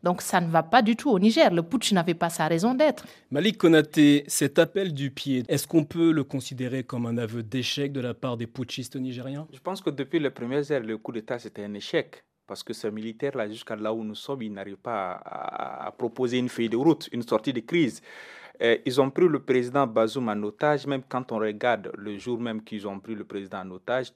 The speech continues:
Speaker 3: toute l'armée n'était pas concentrée, toute l'armée n'était pas du tout avec le, le président Tchani, euh, le président du, du C N S P. Moi, je pense qu'aujourd'hui, le pays est astifié, raison pour laquelle il demande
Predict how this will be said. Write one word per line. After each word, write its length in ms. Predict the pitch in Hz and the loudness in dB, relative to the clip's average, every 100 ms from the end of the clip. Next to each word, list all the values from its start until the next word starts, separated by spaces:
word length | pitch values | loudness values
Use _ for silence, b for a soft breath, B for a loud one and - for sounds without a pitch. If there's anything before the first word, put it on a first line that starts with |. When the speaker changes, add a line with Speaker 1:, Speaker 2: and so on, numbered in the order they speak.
| _ | _
Speaker 3:
toute 240 | 113 - | -10 -6
l'armée 340 | 107 104 113 113 | -4 -2 -2 -4
n'était 240 | 101 92 | -6 -8
pas 360 | - 104 101 95 | -6 -4 -4 -6
concentrée, 400 | 98 101 104 135 123 | -10 -8 -4 -4 -4
toute 200 | 113 107 | -6 -4
l'armée 300 | 107 110 110 | -4 -4 -6
n'était 240 | 101 90 | -8 -10
pas 140 | - | -8
du 140 | 104 101 | -10 -6
tout 140 | 120 | -2
avec 320 | 104 101 - | -2 -4 -8
le, 200 | 101 95 - B B B 98 | -8 -8 -10 B B B -8
le 120 | 104 | -8
président 480 | - 107 98 110 110 | -4 -4 -4 -6 -4
Tchani, 420 | 117 120 143 98 - | 0 0 0 -4 -8
euh, 520 | 101 98 95 95 92 98 | -4 -2 -2 -2 -4 -4
le 120 | 110 | -6
président 420 | - 107 104 117 | -4 -4 -2 -4
du, 320 | 107 104 101 | -2 -6 -6
du 140 | 95 101 | -10 -12
C 160 | - | -8
N 100 | 98 | -6
S 160 | 98 - | -8 -4
P. 220 | - 123 B B B B | -2 -2 B B B B
Moi, 140 | 120 151 | 0 0
je 100 | 147 | 0
pense 280 | 147 143 147 | 2 0 4
qu'aujourd'hui, 600 | 131 - 120 113 110 131 | 2 4 0 0 -2 -2
le 160 | 110 | -2
pays 420 | 110 113 120 131 117 | -4 -4 -4 -4 -4
est 220 | 98 - | -4 -6
astifié, 500 | 113 - - 110 123 | -6 -8 -10 -4 0
raison 320 | 113 110 120 117 | 2 2 -2 -6
pour 220 | - 120 | -4 -2
laquelle 360 | 104 - 156 113 | -2 0 -2 -2
il 180 | 110 101 | -8 -2
demande 420 | 123 120 113 | 0 0 -2